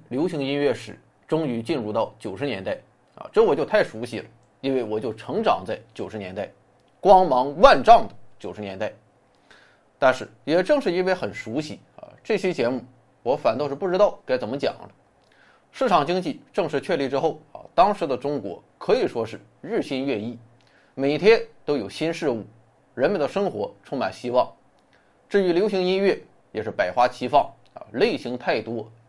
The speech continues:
经典太多，无从下手。所以我想了一想啊，干脆不整那些没有用的，闪开，让我歌唱九十年代。首先，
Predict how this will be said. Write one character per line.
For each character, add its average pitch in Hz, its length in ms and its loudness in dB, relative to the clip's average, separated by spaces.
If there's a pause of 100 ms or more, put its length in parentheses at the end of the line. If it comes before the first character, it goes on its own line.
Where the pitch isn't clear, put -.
经 220 180 -2
典 101 220 -4
太 120 160 -4
多， 104 240 -10 (380)
无 165 160 -6
从 131 120 -6
下 120 240 2
手。 107 80 -10 (1080)
所 123 180 2
以 107 140 -6
我 131 100 -2
想 131 260 0
了 202 80 2
一 196 80 0
想 101 160 -2 (220)
啊， - 80 -20 (180)
干 156 200 8
脆 - 260 -2 (340)
不 262 160 2
整 127 160 -2
那 156 140 -4
些 151 100 -2
没 170 120 -2
有 123 120 0
用 170 220 4
的， - 60 -14 (640)
闪 139 260 4
开， 208 240 8 (320)
让 123 340 4
我 98 200 -4
歌 254 240 8
唱 - 280 8 (400)
九 107 280 -6
十 190 160 -2
年 135 180 4
代。 135 180 6 (1900)
首 151 200 0
先， 190 260 4